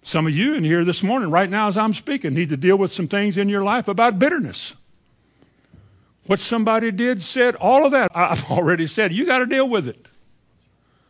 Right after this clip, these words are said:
But isn't God good? To give you that as an opportunity. Father, in the name of Jesus, open our hearts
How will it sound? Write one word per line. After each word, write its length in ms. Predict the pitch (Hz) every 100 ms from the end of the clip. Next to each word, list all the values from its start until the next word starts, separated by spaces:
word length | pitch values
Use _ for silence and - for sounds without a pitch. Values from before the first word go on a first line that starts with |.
| _ _ _ _ _ _ _ _ _ _ -
But 120 | 123
isn't 220 | 147 139
God 340 | 135 139 131 113
good? 420 | 131 135 131 - _ _ _ _ _ _ _ _ - _ _ - _ -
To 60 | 123
give 240 | 110 127
you 100 | 127
that 220 | 120 123 123
as 180 | 123
an 140 | 117 120
opportunity. 720 | 123 120 - 123 113 - - _ _ _ _ _ _ _ _ _ _ _ _ _ _ _ _ _ _ _ _ _ _ - - _
Father, 380 | - 123 123 120
in 80 | 117
the 60 |
name 520 | 117 123 127 131 131 123 -
of 140 | 151
Jesus, 960 | 107 120 113 - - - - - - - - _ _ _ _ _ _ _ _ _ _ _ _ _ _ _ _ _ _ _ _ _ _ _ _ _ _ _ _ _ _ -
open 300 | 139 127 127
our 140 | 117
hearts 800 | 98 123 135 143 - - -